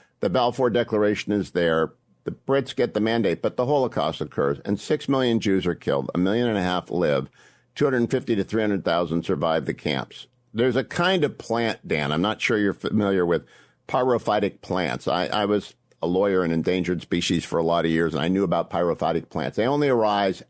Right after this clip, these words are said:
after a scorching, terrible fire. They rest, and they need fire to grow. And it seems to me that the impact of the Holocaust on the nascent Zionism movement was profound.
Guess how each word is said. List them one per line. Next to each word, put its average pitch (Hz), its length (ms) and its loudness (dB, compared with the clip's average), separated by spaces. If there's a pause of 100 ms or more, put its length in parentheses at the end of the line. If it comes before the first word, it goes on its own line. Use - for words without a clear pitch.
(140)
after 127 560 0
a 104 80 -6
scorching, 131 720 0
terrible 98 440 0
fire. 67 420 -4 (400)
They 95 180 2
rest, 120 540 0 (120)
and 95 180 0
they 95 140 2
need 123 480 0
fire 107 400 0
to 87 100 0
grow. 80 460 -2 (460)
And 110 140 -2
it 107 100 -4
seems 180 320 0
to 165 80 0
me 135 480 2 (380)
that 110 300 -2
the - 200 -2
impact 170 540 0
of 123 100 0
the 107 120 2
Holocaust 113 720 0
on 107 200 0
the 101 80 2
nascent 110 580 0
Zionism 107 640 0
movement 82 520 0 (240)
was 95 160 -2
profound. 92 840 -2